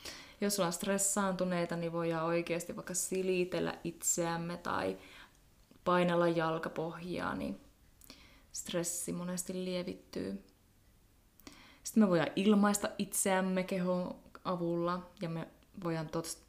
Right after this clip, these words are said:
toteuttaakin itseämme, että että tuota niin, niin on,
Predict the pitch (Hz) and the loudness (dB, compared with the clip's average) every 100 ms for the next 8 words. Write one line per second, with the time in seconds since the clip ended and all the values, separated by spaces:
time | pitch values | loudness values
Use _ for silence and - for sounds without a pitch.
0 | - 214 277 226 - 226 220 214 214 - | 4 10 10 10 6 6 6 4 4 4
1 | 196 190 196 190 190 185 - 185 - - | 4 6 6 4 4 0 -2 -6 -8 -16
2 | - - - 180 180 156 - - - - | -18 -18 -10 -10 -6 -6 -6 -6 -6 -6
3 | - - 185 - 185 180 | -6 -6 -8 -8 -4 -4